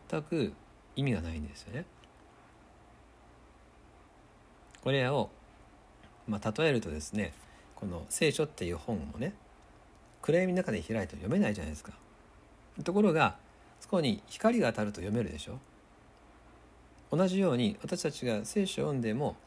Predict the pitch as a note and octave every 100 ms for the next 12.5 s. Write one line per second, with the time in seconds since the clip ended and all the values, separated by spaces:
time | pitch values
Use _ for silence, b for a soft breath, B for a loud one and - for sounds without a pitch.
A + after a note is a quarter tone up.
0 | B B B - - E3 B2 - - -
1 | - - F#3+ A3+ A#3 A3+ F#3 E3+ E3 D3
2 | A#2 - - - C3+ A2 F#3+ G#3 - G#2
3 | B B B - - - E3 G3+ G3+ G3+
4 | F#3+ F#3 F3+ E3 E3 A2 D2+ C#2+ E2+ E2
5 | - B B B B - D3+ F#3 F3+ -
6 | - F3+ E3 G3+ D#3 A2 E3 G3+ G3 C#3
7 | G3+ G3+ B2 - G2 G2 G#2+ C3+ A#2 F#2
8 | E2+ D#2 D2+ A2 E2+ - - F#2+ B2+ B2
9 | B2 A2+ E2 D2+ D2+ D#2+ - - - -
10 | - - - - - - - - - -
11 | - - - G3+ G#3 E3+ D3+ D3+ C#3+ C#3+
12 | D3 C#3+ D3+ A#2+ A2+